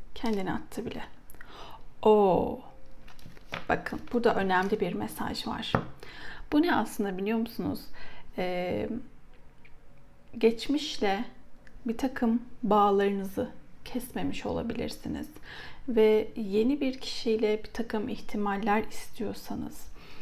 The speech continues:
e, burada aslında iki seçenek var. Şimdi birincisini söyleyeceğim, bu bahsettiğim. Yeni bir kişiyle bir şeyler istiyorsunuz, e, yeni bir ilişki yaşamak istiyorsunuz,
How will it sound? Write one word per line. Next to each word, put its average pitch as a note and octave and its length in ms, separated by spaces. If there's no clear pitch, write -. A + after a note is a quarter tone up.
e, A3+ 120
burada A#3+ 220
aslında A#3+ 240
iki A#3 240
seçenek - 600
var. - 120
Şimdi - 340
birincisini A3 520
söyleyeceğim, F#3+ 840
bu F#3+ 260
bahsettiğim. - 760
Yeni A#3 320
bir A3+ 180
kişiyle G#3+ 480
bir G#3 60
şeyler G#3 440
istiyorsunuz, G#3+ 840
e, G3 40
yeni F#3+ 400
bir G#3+ 80
ilişki - 400
yaşamak G#3 420
istiyorsunuz, G#3 800